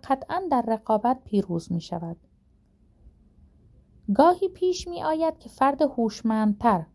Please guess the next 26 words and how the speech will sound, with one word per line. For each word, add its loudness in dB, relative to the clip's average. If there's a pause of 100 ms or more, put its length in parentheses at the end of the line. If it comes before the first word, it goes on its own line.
(100)
و 2
یا 6
جانداری 4
که -2
از 0
ابزار 0
هوشمندی 2
برتری 2
بهره 0
مند 2
است، 0 (460)
از 0
کسی 0
که -2
هوشمندی 2
کمتری 0
دارد -2 (520)
یا 2
کسی 0
که -2
از -2
ابزار 4
هوشمندی 0
پایینتری 0
برخوردار 0
بوده -4